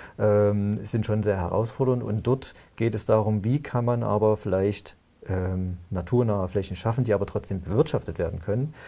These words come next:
ähm, unter anderem. Und ja, letztendlich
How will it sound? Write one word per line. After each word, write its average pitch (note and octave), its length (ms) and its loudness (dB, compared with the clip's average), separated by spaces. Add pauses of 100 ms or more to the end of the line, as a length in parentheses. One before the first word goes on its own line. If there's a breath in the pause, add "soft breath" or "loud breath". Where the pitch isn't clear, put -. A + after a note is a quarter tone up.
(280 loud breath)
ähm, G#2+ 420 4
unter G#2 280 -4
anderem. A#2+ 400 -2
Und G#2+ 520 2 (220)
ja, G#2+ 240 2
letztendlich F#2+ 640 -4